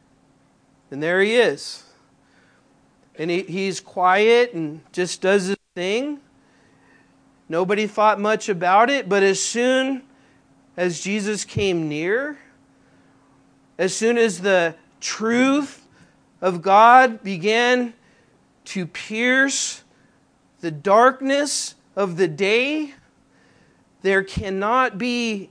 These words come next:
anything but reaction. And so this demon shouts out. It says he cried out, which means he screamed. And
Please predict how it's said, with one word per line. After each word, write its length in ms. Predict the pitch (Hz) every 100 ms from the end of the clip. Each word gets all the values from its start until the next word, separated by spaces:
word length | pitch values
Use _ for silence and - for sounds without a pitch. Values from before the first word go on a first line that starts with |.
| _ -
anything 760 | 214 247 254 214 240 233 226 175
but 440 | 214 220 214 202 _ _ _ -
reaction. 960 | 175 190 185 190 196 - - 147 117 _ _ _ _ _ _ _ _ _ _ _ _ _ _ _
And 100 | 185
so 140 | 180 214
this 420 | 208 185 - - _ _ _ - 156
demon 720 | 214 294 339 311 202 147 151 - _ _ _ _ _
shouts 720 | - - - 240 294 302 -
out. 340 | 269 285 196 175
It 80 |
says 220 | 185 220 196
he 100 | 180
cried 460 | - 233 247 269
out, 120 | 226
which 200 | 196 -
means 260 | 208 220 180
he 140 | 190
screamed. 960 | 170 - - 202 247 311 254 190 240 254 _ _ _ _ _ _ _ _ _ _ _ _ _ _ _ _ _ _ _ -
And 280 | 208 214